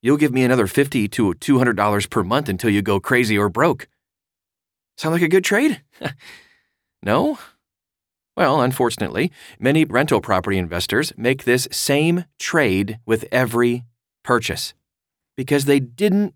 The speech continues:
properly calculate rental property expenses. The end result? Negative cash flow, losing money, and unfortunately, it happens all the time in real estate investing,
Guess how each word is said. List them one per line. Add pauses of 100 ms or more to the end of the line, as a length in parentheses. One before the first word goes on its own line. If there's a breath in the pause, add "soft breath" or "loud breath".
(160)
properly
calculate
rental
property
expenses. (720)
The
end
result? (500)
Negative
cash
flow, (380)
losing
money, (280)
and
unfortunately, (240 soft breath)
it
happens
all
the
time
in
real
estate
investing,